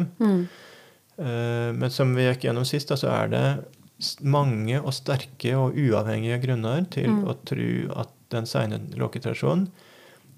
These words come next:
Speaker 2: nei, sent nedskrivne låketradisjonen, må jeg si for å være presise, at den er gammel. Det er
Speaker 1: Mm.
Speaker 2: sterke grunner til å tro det, og så er det det også at det er noe litt sånn ugreit metodisk bare avvise det som ikke passer inn i
Speaker 1: Mm.
Speaker 2: det du tror fra før.
Speaker 1: Mm.
Speaker 2: Det er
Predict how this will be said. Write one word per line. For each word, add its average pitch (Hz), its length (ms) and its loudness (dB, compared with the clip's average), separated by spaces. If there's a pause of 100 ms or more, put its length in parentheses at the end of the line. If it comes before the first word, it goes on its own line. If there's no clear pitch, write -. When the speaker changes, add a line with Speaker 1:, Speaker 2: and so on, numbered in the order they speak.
(380)
Speaker 2:
nei, 117 160 0
sent 131 260 2
nedskrivne 120 680 2
låketradisjonen, 131 640 2
må 151 160 0
jeg 131 40 0
si 139 120 0 (180)
for 135 80 -4
å 127 80 0
være 123 160 -4
presise, 135 460 0 (560)
at 131 100 -12
den 117 200 0
er 110 200 0
gammel. 107 440 -2 (360)
Det 226 80 4
er 185 60 8
Speaker 1:
Mm. 165 100 6
Speaker 2:
sterke 131 340 0
grunner 113 240 0
til 120 100 -4
å - 40 -6
tro 117 140 2
det, 131 180 2 (260)
og 120 520 2
så 123 160 -4
er 110 120 2
det 117 120 -2
det - 80 -6
også 127 220 -4
at - 140 -6 (100)
det - 120 -10
er - 80 -10
noe 143 320 0
litt 131 160 -4
sånn 113 380 -2 (1900)
ugreit 117 340 6
metodisk 120 520 2
bare 123 180 6
avvise 104 640 0
det 113 100 2
som 127 120 -2
ikke 131 180 -4
passer 123 380 2
inn 117 220 0
i 208 100 8
Speaker 1:
Mm. 190 40 6
Speaker 2:
det 113 140 4
du 113 100 0
tror 113 240 -2
fra 117 120 0
før. 175 400 4
Speaker 1:
Mm. 175 300 2
Speaker 2:
Det 110 80 -4
er 117 80 -2